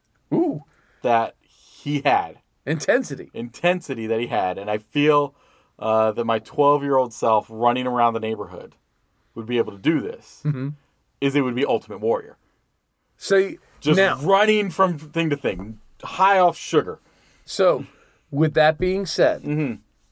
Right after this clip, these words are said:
Speaker 1: to counter your Ultimate Warrior twelve-year-old self,
Speaker 2: Yes, yes.
Speaker 1: I will bring in my twelve-year-old self
Speaker 2: Mm-hmm.
Speaker 1: and say,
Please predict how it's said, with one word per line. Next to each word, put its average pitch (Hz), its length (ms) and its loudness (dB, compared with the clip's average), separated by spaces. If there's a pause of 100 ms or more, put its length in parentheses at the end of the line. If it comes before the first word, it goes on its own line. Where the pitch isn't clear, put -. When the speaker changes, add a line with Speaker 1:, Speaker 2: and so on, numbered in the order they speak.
(300)
Speaker 1:
to 156 160 -4
counter 262 480 0
your 147 320 -2
Ultimate 147 400 -2
Warrior 131 280 0
twelve-year-old 117 540 -2
self, 135 380 -2
Speaker 2:
Yes, 135 500 -2
yes. 120 300 -12
Speaker 1:
I 196 220 2
will 185 160 2
bring 135 340 -2
in 120 260 -6
my 143 200 -4
twelve-year-old 104 600 -2
self 87 400 -8
Speaker 2:
Mm-hmm. 135 300 -6
Speaker 1:
and 117 120 -12
say, 110 200 -6